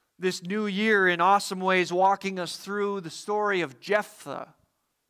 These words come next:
and the careless promises that we can make, and challenged us to make good promises this year. Go give it to a, a listen on our website or on YouTube, and you can be encouraged. God is putting new things in front of us.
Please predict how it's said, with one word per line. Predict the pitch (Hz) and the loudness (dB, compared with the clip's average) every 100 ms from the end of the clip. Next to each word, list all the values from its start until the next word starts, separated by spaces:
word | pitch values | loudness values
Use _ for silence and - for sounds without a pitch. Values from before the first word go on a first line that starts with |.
| _ _ - | _ _ -20
and | 131 | -18
the | |
careless | 131 190 220 220 202 | -8 0 0 0 -4
promises | - 202 208 208 190 185 160 | -4 2 2 2 -4 -10 -8
that | 214 | -8
we | 165 196 | -8 -10
can | - 160 | -10 -4
make, | 190 196 175 | 0 0 -2
and | 143 | -4
challenged | 208 220 214 156 196 | 0 2 0 -2 -4
us | 180 | -4
to | - | -4
make | 185 175 - - _ | -8 -8 -12 -20 _
good | 247 269 180 | -6 -6 -4
promises | 208 185 165 151 - 131 | 0 0 -2 -8 -14 -14
this | 139 131 - | -12 -14 -16
year. | 117 107 _ _ _ _ _ _ _ _ _ _ _ _ | -20 -20 _ _ _ _ _ _ _ _ _ _ _ _
Go | 170 | -6
give | 190 | -6
it | 185 | -6
to | 190 180 | -4 -2
a, | 165 | 0
a | 165 | 0
listen | 196 196 180 | -2 -4 -6
on | 160 | -4
our | |
website | 156 170 - 165 143 - | -2 -4 -2 -6 -6 -10
or | 143 143 | -10 -10
on | 143 | -10
YouTube, | 165 151 151 131 | -14 -12 -14 -14
and | 135 | -18
you | 135 | -18
can | 139 | -12
be | 170 | -8
encouraged. | 160 - 180 175 143 - | -8 -8 -6 -6 -6 -4
God | 180 170 | -2 -2
is | 165 | -4
putting | - 214 196 170 - - - | -6 -4 -4 -6 -16 -20 -12
new | 165 214 214 | -6 -4 -4
things | - 208 214 190 165 - - - | -4 -2 -2 -4 -10 -16 -20 -8
in | 185 | -8
front | 170 - 190 196 | -8 -2 -2 0
of | 147 | -4
us. | 113 - - - | -8 -14 -20 -20